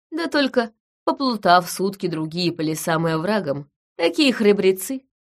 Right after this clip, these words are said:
начинали молить, чтобы их выпустили. Ну, довольно болтать". "Болтаете вы", —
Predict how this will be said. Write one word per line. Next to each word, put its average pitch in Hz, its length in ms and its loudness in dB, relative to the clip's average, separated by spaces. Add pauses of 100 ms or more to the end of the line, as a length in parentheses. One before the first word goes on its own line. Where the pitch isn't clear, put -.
(120)
начинали 262 480 2
молить, 220 420 4
чтобы 170 360 -2
их 160 140 -6
выпустили. 151 680 -8 (400)
Ну, 240 240 -6 (260)
довольно 180 400 2
болтать". - 560 -6 (480)
"Болтаете 185 680 -4
вы", — 185 280 -6